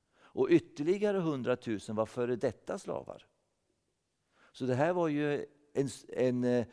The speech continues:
det var ju så samhället fungerade. Och slavar har vi ju talat om tidigare också, så behöver jag inte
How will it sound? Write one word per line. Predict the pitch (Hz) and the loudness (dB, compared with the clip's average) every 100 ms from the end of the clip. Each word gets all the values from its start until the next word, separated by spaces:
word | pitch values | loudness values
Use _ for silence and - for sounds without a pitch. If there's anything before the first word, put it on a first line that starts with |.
| - - _ _ _ _ _ - - _ _ | -14 -20 _ _ _ _ _ -20 -20 _ _
det | - 127 | -4 4
var | 147 | 4
ju | |
så | 139 170 | 4 -2
samhället | 165 185 127 135 143 - | 0 0 0 -2 -4 -8
fungerade. | 139 135 185 180 85 - 98 113 - | -8 -6 -6 -6 -8 -10 -18 -20 -14
Och | 113 | -12
slavar | - 131 107 127 | 0 2 4 2
har | 139 123 | 2 0
vi | |
ju | 120 | 0
talat | 120 127 113 110 | 0 2 2 2
om | 107 104 | 0 0
tidigare | 98 107 90 98 | -2 -2 2 2
också, | 95 - 110 | 0 -2 -6
så | |
behöver | 104 104 110 | -2 2 2
jag | |
inte | 104 98 | 0 -2